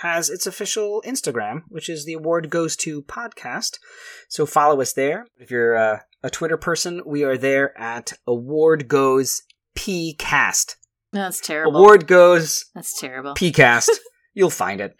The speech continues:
Speaker 2: <laughs>
Speaker 1: You'll find it.
Speaker 2: Gross.
Speaker 1: Uh, but definitely follow us on
Speaker 2: <laughs>
Speaker 1: Instagram, follow us on Twitter, and, uh, like, subscribe. If you wanna give us a review, that would be awesome, 'cause that helps other people
Speaker 2: Yeah.
Speaker 1: see us. And that about does it for this episode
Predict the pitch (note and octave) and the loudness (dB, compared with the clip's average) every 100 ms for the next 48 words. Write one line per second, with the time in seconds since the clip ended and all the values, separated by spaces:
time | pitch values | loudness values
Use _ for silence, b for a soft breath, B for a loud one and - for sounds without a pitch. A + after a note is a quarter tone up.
0 | - A#3+ D4 - - - - D#3 - - | 2 6 6 4 2 4 8 8 10 6
1 | - - G3 G3+ G3 - - C3+ A#2+ A#2 | 6 0 2 2 0 -4 -2 2 4 4
2 | G3+ G#3 F#3 E3+ F3+ E3+ - D3+ B3+ G#4 | 6 6 10 10 12 10 6 8 6 6
3 | - C3+ C3+ - B2+ A#2+ B2+ A#2+ - B2+ | 6 4 2 0 2 2 0 -2 -2 -2
4 | A#2+ A#2 A#2 - - C#3+ A#2+ A#2 A#2 b | -2 -4 -8 -12 -4 0 2 0 -2 b
5 | b b - B2 A#2 A2+ A2 A#2 B2 B2 | b b -8 -4 -4 -6 -8 -6 -4 -2
6 | B2 B2 A#2+ G#2+ A2 A#2 A#2+ - - - | -2 -4 -8 -6 0 0 0 -10 -8 -6
7 | B2+ - - B2 B2 D3 D3+ C3+ B2+ B2+ | -4 -4 -2 -2 0 -2 -8 -12 -12 -8
8 | C3 B2+ C#3 A2+ G2 G#2 C3 D#3+ G#2 F#2+ | -8 -8 -8 -10 -10 -12 -12 -12 -14 -12
9 | C#3 C#3 - _ F3 E3 - - F3 C#4 | -12 -14 -16 _ -14 -8 -4 -4 -6 -14
10 | - B2 G2+ G2 - G#2 - - G#2 B2+ | -18 -14 -10 -10 -10 -10 -10 -12 -14 -12
11 | G#2+ E2+ D#2+ - E3+ A2 D#3+ - _ B | -12 -10 -10 -10 -12 -14 -14 -14 _ B
12 | B B B - B2 A2 G2+ B2 A#3 G3+ | B B B -16 -14 -12 -4 0 0 0
13 | F3+ - B2+ D#3 - C3 G#2+ G#2 C#3+ - | -2 -2 -4 -4 -8 -12 -10 -4 -4 -4
14 | - D#3 D#3+ - A#2 G#2+ B2+ | -4 -6 -4 -6 -6 -6 -8